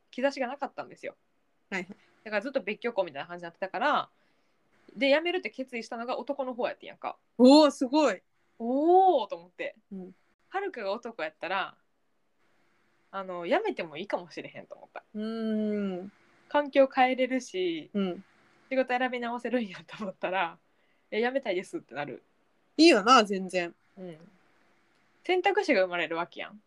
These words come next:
Speaker 2: うん。
Speaker 1: なんか、自分だけが稼いでいいかを担っていこうって、そんなに責任を負いすぎんでもいいねんでって思う。
Speaker 2: 二人で話してどっちが辞めるのがいいかって決めればさ、どっちが辞めてもいいよな。
Speaker 1: うん。同じ会社入ってるわけやしな、まあ、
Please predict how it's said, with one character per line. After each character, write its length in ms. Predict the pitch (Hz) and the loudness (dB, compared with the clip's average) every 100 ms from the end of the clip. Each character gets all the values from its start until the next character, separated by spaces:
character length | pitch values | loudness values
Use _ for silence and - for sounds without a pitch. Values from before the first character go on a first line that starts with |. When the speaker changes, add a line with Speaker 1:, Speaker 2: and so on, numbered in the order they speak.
| - | -12
Speaker 2:
う 40 | |
ん。 240 | 196 185 190 _ _ _ _ _ _ _ _ _ _ _ _ _ _ _ - | -10 -10 -14 _ _ _ _ _ _ _ _ _ _ _ _ _ _ _ -8
Speaker 1:
な 100 | 247 | -6
ん 40 | |
か、 300 | 180 165 147 | -4 -4 -6
自 180 | 175 208 | -10 -6
分 200 | 220 277 | -2 0
だ 120 | 277 | 2
け 120 | 285 294 | 2 2
が 100 | 233 | 0
稼 320 | 220 254 226 | -6 -6 -4
い 20 | |
で 80 | 185 | -4
い 100 | 262 | -6
い 100 | - | -4
か 200 | - 196 | 4 4
を 80 | 175 | 4
担 220 | 226 277 | -2 -4
っ 40 | |
て 200 | - 262 | -4 -8
い 60 | 262 | -6
こ 240 | - 277 | 2 4
う 20 | 254 | 4
っ 40 | |
て、 120 | - | -6
そ 180 | 175 262 | -12 -10
ん 100 | 277 | -2
な 100 | 277 | -2
に 120 | 277 | -2
責 220 | 262 262 | -6 -8
任 140 | 262 247 | -8 -6
を 40 | |
負 100 | 247 | -8
い 40 | 247 | -10
す 140 | 254 | -10
ぎ 100 | 254 | -8
ん 60 | 220 | -8
で 80 | |
も 120 | 175 165 | -8 -10
い 60 | |
い 40 | 185 | -12
ね 100 | 165 | -10
ん 80 | |
で 80 | 165 | -8
っ 60 | - | -8
て 140 | - | -8
思 100 | 139 | -10
う。 40 | - _ _ _ _ _ _ _ - - | -12 _ _ _ _ _ _ _ -16 -4
Speaker 2:
二 200 | 254 370 | 4 6
人 100 | 254 | 8
で 80 | |
話 280 | 247 269 240 | 6 6 4
し 20 | |
て 100 | - | 2
ど 120 | 196 190 | -2 -2
っ 40 | |
ち 140 | - | 4
が 80 | 233 | 6
辞 60 | 208 | 6
め 140 | 220 | 4
る 60 | 214 | 2
の 140 | 196 | -2
が 100 | 180 | -2
い 60 | 190 | -4
い 40 | |
か 100 | - | -4
っ 40 | 180 | -8
て 140 | - | -8
決 120 | - | -2
め 100 | 208 | 0
れ 100 | 196 | 2
ば 120 | - | -2
さ、 160 | - 180 | -4 -2
ど 120 | 180 | -2
っ 40 | 185 | 0
ち 140 | - | 6
が 120 | 233 | 6
辞 60 | 202 | 6
め 80 | 202 | 2
て 100 | - | -2
も 120 | 165 | -4
い 80 | - | -2
い 80 | 180 | -2
よ 100 | 175 | -4
な。 100 | - _ _ _ _ - | -8 _ _ _ _ -8
Speaker 1:
う 60 | 202 | -6
ん。 240 | 185 165 156 | -6 -10 -8
同 160 | 185 190 | -2 -2
じ 80 | 254 | 0
会 180 | 185 185 | 0 0
社 60 | |
入 120 | 180 | -4
っ 40 | 156 | -2
て 60 | |
る 60 | 170 | 0
わ 40 | |
け 80 | 233 | 0
や 80 | - | -4
し 100 | - | -4
な、 120 | 190 | -4
ま 100 | 180 | -4
あ、 80 | 160 | -6